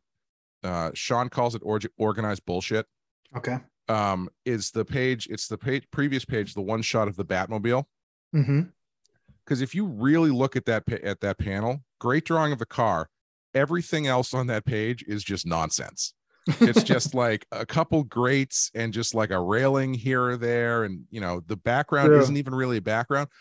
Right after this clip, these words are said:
Speaker 1: but when you look at it, it reads as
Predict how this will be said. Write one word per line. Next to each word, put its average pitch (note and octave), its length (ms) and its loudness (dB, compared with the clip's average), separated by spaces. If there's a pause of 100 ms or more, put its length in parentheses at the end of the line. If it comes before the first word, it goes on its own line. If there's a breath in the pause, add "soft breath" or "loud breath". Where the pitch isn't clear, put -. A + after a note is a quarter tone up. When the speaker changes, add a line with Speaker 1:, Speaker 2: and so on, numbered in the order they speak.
(120)
Speaker 1:
but B2 80 -6
when C3+ 120 0
you B2+ 140 0
look F3 240 2
at A2+ 220 2
it, G2+ 140 -8 (120)
it C3 120 -6
reads B2+ 580 0
as A2+ 640 -2